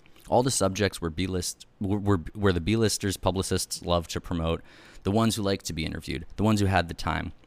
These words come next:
None of the editors were people I'd worked with, so I didn't know who they were. When I thought about it, most magazines were already run by women and about women anyway.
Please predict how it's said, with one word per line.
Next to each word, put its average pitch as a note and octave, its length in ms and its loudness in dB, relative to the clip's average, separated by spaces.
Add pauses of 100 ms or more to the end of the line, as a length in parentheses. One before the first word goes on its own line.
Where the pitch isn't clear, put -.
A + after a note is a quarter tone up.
(180)
None A2+ 180 6
of A2+ 60 4
the G2+ 100 8
editors E2 400 0
were F2 60 -2
people - 340 -6
I'd D#2 140 -6
worked - 260 -4
with, E2 180 -2 (120)
so - 180 0
I F#2 60 4
didn't F#2+ 160 0
know E2+ 100 0
who D#2+ 140 -2
they D#2+ 120 -4
were. - 220 -4 (480)
When G#2+ 140 4
I A#2 60 4
thought B2 240 4
about G2+ 240 6
it, F2+ 140 -2
most A2+ 260 4
magazines F#2 480 2
were E2+ 140 -2
already F#2+ 240 4
run F2+ 200 2
by E2 120 -2
women E2+ 420 -2
and F2 80 -4
about E2 240 -2
women E2 240 -6
anyway. D#2+ 360 -6